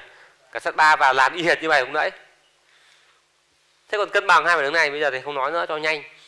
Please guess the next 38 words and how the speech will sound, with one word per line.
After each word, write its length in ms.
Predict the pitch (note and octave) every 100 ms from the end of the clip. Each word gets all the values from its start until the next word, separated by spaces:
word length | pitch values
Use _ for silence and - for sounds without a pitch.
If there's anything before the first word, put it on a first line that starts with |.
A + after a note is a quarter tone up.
| - - _
Sau 120 | -
đó 120 | F3 G3
thì 80 |
các 60 | F3
em 80 | F3
tính 160 | F3
thầy 120 | G3 E3
mol 200 | E3+ E3+
sắt 100 | A3 - F#3+ F3
ba 200 | E3+ E3
là 80 | D#3
bao, 300 | C#3+ D#3 D#3
bao 100 | D#3+
nhiêu? 240 | E3 D3+ C#3 - _ _ _ _ _ _ _ _ _ _ _ _ _ _ _ _ _ _ _ _ _ -
A 200 | F3+ F#3
nhân 160 | F#3
hai 260 | F#3+ G3 F#3+
thôi. 380 | F#3 F3+ F#3 F#3 - _ _ _ _ _ _ _ _ _ _
Là 60 | C#3+
mấy? 280 | D3+ F#3 - - _ _ _ _ _ -
Không 120 | E3
phẩy 120 | C3
năm 220 | C#3+ D3
nhân 140 | D3+ D3
với 100 | D#3
hai 260 | D3+ C#3+
bằng 300 | C3+ A#2+ C3 C#3 - _ _ _ _ _ -
một. 520 | C#3 C#3 - - _ _ _ _ _ _ _ _ _ -
Thế 60 |
số 100 | F#3
mol 120 | G3 F#3+
sắt 140 | G#3
hai 300 | G3 F#3 F3+
bằng 140 | E3+
mấy? 240 | D#3 E3+ A3+ - - _ _ _ _ _ _ _ _ _ _
Bằng 180 | E3 E3
đúng 160 | E3
B 40 | G#3